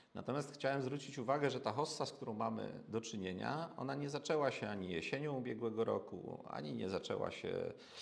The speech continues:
y, nie wiem, jesienią jeszcze kolejnego, tylko początek tej zwyżki to jest październik dwa tysiące dwudziestego drugiego roku. Czyli krótko mówiąc, mamy już za sobą dwa i pół roku bardzo solidnych wzrostów giełdowych, gdzie od poziomu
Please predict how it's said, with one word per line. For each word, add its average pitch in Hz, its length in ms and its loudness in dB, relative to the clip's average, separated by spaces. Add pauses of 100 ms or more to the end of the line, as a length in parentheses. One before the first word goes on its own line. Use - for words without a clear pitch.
(240)
y, - 280 -4 (180)
nie - 80 -6
wiem, 78 220 -6
jesienią 92 380 0
jeszcze 139 220 -2
kolejnego, 113 420 -2 (220)
tylko 87 320 -2
początek 139 600 0
tej 92 360 -2
zwyżki 170 720 -6 (880)
to 87 100 2
jest 85 240 0
październik 131 640 2 (140)
dwa 85 260 -2
tysiące 92 500 -6 (300)
dwudziestego 87 480 -6
drugiego 101 300 -2
roku. 92 260 -2 (960)
Czyli - 200 -10
krótko 139 300 0
mówiąc, 147 500 4
mamy 131 240 4
już 117 120 2
za 113 100 4
sobą 117 280 2
dwa 110 280 4
i 127 140 -4
pół 120 220 -4
roku 160 680 0 (320)
bardzo 113 520 8
solidnych 95 480 -4
wzrostów 90 440 -4
giełdowych, 98 560 0
gdzie 101 240 -2
od 104 80 -2
poziomu 110 600 2